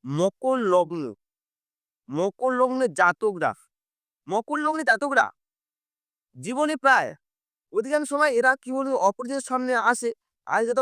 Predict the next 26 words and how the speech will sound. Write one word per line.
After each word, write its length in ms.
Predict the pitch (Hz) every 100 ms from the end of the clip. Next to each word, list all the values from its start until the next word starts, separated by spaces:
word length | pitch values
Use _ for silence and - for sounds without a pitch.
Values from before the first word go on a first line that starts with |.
| 233
নির্বাক 380 | 185 190 226 226
হয়ে 160 | 233 233
যায় 160 | 247
এবং 140 | 190 180
গম্ভীর 360 | 165 226 240 247
হয়ে 100 | 233
থাকতে 280 | - 214 -
ভালোবাসে। 500 | 180 180 165 139 110 - _ _ _ _ _ _ _ 143
জীবনে 360 | 139 208 240 226
প্রায় 340 | - 190 208
বেশিরভাগটা 500 | 180 214 233 269 262
সময় 280 | - 156 110 - _ _ _ _ _ -
অপরিচিতের 440 | 180 226 247 254
সামনে 300 | 226 202 190
আসলে, 360 | 156 117 110 95 _ _ _ _ -
কিন্তু 300 | 302 294 302
এদের 200 | 294 262 -
পরিচিতের 420 | 185 226 262 269
সামনে 300 | - 247 247
আসলে 180 | 247 247
কি 120 | 240 247
হয়, 100 | 247
তখন 200 | 240 233
এদের, 180 | 233 - _ _ _
এদের 140 | 143 147
মুখ 220 | 165